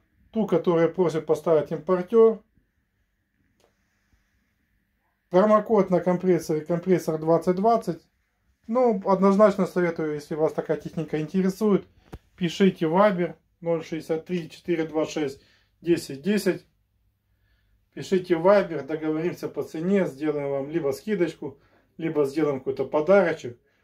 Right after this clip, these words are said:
В общем, сделаем такие условия, что по-любому останетесь довольны. Кстати, уже снимал, ещё посмотрел, вспомнил, что есть клапан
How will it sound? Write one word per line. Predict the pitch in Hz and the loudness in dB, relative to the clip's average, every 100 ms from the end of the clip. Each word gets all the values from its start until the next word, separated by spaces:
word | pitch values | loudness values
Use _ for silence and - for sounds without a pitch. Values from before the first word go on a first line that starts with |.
| _ _ | _ _
В | 170 | -12
общем, | 165 - 151 | -10 -8 -8
сделаем | 151 175 160 | 0 2 2
такие | 156 165 | -2 -12
условия, | 143 - 175 151 | -8 0 0 0
что | 127 147 | -4 -6
по-любому | - 143 139 165 156 | -8 -10 -2 0 0
останетесь | 120 - 139 135 123 | -2 -4 -8 -10 -6
довольны. | 139 123 113 107 _ _ _ _ _ _ _ _ | -4 -2 -4 -8 _ _ _ _ _ _ _ _
Кстати, | - 139 | -18 -8
уже | 147 165 | -4 -2
снимал, | - 180 165 151 | -2 0 2 0
ещё | 123 151 | -2 -6
посмотрел, | - 143 156 143 151 135 117 _ _ _ _ _ _ _ _ _ _ _ | -6 -6 -4 -4 -2 -2 -4 _ _ _ _ _ _ _ _ _ _ _
вспомнил, | - 165 151 160 | -8 -4 -2 -2
что | - | -2
есть | 151 147 - | 0 -2 -4
клапан | - 165 156 147 127 | -2 0 0 -2 -4